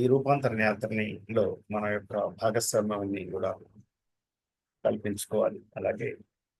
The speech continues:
ఏప్రిల్లో మీరు ఏ పిన్ లో ఉన్నారని కాదు, ఏప్రిల్ కంటే, ఏప్రిల్లో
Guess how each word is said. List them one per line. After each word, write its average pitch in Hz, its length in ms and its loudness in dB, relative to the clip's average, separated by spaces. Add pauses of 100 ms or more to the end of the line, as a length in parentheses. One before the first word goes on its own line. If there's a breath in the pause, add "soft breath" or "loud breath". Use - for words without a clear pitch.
(920)
ఏప్రిల్లో 170 420 6
మీరు 127 180 6
ఏ - 20 10 (120)
పిన్ 127 180 4
లో 143 140 10
ఉన్నారని 113 360 4 (100)
కాదు, 101 200 0 (500)
ఏప్రిల్ 160 300 0 (100)
కంటే, 123 280 6 (760)
ఏప్రిల్లో 160 320 8